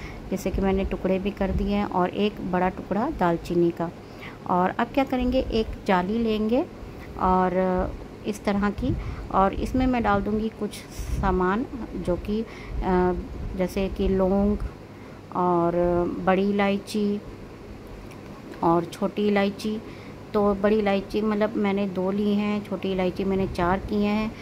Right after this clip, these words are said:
और लौंग मैंने पाँच से छः लिए हैं। काली मिर्च इसमें थोड़ी सी डाल देंगे। और इस मतलब, अ, ये मैं इसलिए जाली में डालूँ कि मुझे इनका फ्लेवर चाहिए।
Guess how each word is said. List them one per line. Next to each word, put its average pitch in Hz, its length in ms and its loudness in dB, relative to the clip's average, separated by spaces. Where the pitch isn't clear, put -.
और 185 200 4
लौंग 202 260 4
मैंने 202 260 2
पाँच 185 280 0
से 180 200 -4
छः 190 200 -2
लिए 208 240 2
हैं। 202 220 0
काली 180 300 0
मिर्च 214 300 0
इसमें 208 280 -2
थोड़ी 196 260 -2
सी 208 160 -2
डाल 196 280 4
देंगे। 202 400 0
और 185 680 4
इस 190 180 -8
मतलब, 226 400 -2
अ, 214 80 -2
ये 208 320 2
मैं 240 160 2
इसलिए 220 320 -2
जाली 208 280 2
में 220 140 2
डालूँ 208 280 0
कि 226 160 -4
मुझे 202 300 2
इनका 208 320 2
फ्लेवर 202 460 0
चाहिए। 208 520 0